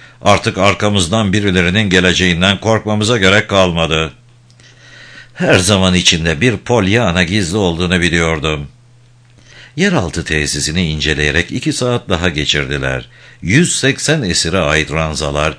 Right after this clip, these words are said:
ve önceden laboratuvar olan odalar keşfettiler. Link buldukları bir başka ekipmanın basınç odası olduğunu fark etti. "Muhtemelen patlama sonrası basınç düşüklüğünün etkilerini ölçmek içindir," diye yorumladı Link.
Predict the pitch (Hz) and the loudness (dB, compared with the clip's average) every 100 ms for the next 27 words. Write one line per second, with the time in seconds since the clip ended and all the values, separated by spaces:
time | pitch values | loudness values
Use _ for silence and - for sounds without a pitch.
0 | - 120 120 147 139 143 135 117 120 123 | -2 0 2 0 0 0 0 0 0 0
1 | 107 104 123 90 98 92 80 80 73 80 | -2 -2 -2 0 0 -2 -2 -2 -2 -2
2 | 85 80 71 69 71 69 65 65 64 - | -2 -4 -4 -4 -6 -6 -6 -6 -8 -14
3 | - - - - 85 175 175 135 147 135 | -20 -20 -20 -4 2 4 2 0 0 0
4 | 117 147 143 113 131 110 117 - 107 82 | 0 2 2 2 0 0 -2 0 0 0
5 | 85 82 73 76 90 85 104 147 120 123 | -2 -4 -4 -2 -2 0 -2 -2 -2 -2
6 | 110 104 107 87 82 80 80 78 73 71 | -2 -2 -2 -2 -2 -4 -4 -4 -4 -2
7 | 71 69 71 67 64 - - - - - | -4 -4 -4 -4 -6 -14 -20 -20 -20 -20
8 | - - 131 151 208 185 151 156 135 127 | -18 -2 0 2 4 4 2 0 0 -4
9 | - 120 143 110 69 71 73 95 107 151 | -2 -2 -2 -4 -6 -4 -4 -2 -2 -2
10 | 156 - 82 82 - 78 76 95 85 - | -4 -4 -4 -4 -4 -4 -2 -2 -2 -4
11 | 80 78 80 101 67 110 - 127 120 110 | -4 -2 -2 -2 0 -2 -2 -4 -4 -2
12 | 107 85 82 69 78 73 76 78 76 76 | -2 -2 -4 -4 -2 -2 -2 -4 -4 -4
13 | 76 71 69 | -4 -4 -6